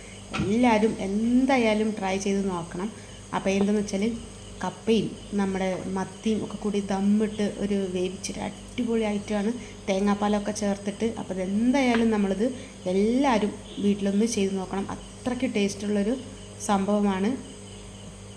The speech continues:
ഇതിന് നമുക്ക് ഒരുപാട് സാധനങ്ങളൊന്നും വേണ്ട, വീട്ടിലുള്ള സാധനങ്ങൾ വെച്ചിട്ട് തന്നെ നമുക്ക് ചെയ്യാം. അപ്പോൾ ദാ നമ്മുടെ പുതിയൊരു വീഡിയോയിലേക്ക് എല്ലാവർക്കും സ്വാഗതം. ഇതെങ്ങനെയാണ് ചെയ്യാമെന്ന്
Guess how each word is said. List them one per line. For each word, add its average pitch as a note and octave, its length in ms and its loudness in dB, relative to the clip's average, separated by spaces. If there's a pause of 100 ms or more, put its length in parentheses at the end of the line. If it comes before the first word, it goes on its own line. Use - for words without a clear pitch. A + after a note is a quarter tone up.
(200)
ഇതിന് G#3 240 6
നമുക്ക് G#3 260 4 (160)
ഒരുപാട് G3 420 4 (300)
സാധനങ്ങളൊന്നും G#3 600 4
വേണ്ട, F#3 120 2 (140)
വീട്ടിലുള്ള G3 380 2 (100)
സാധനങ്ങൾ G3 480 0
വെച്ചിട്ട് G3+ 260 -4
തന്നെ A3 200 4
നമുക്ക് G3 280 0
ചെയ്യാം. F3+ 260 -2 (500)
അപ്പോൾ G3+ 200 2
ദാ G3 180 6
നമ്മുടെ F#3+ 260 2
പുതിയൊരു G3+ 300 4
വീഡിയോയിലേക്ക് F#3+ 320 2
എല്ലാവർക്കും G3 500 4
സ്വാഗതം. F#3+ 320 0
ഇതെങ്ങനെയാണ് G3+ 400 4
ചെയ്യാമെന്ന് G#3 340 4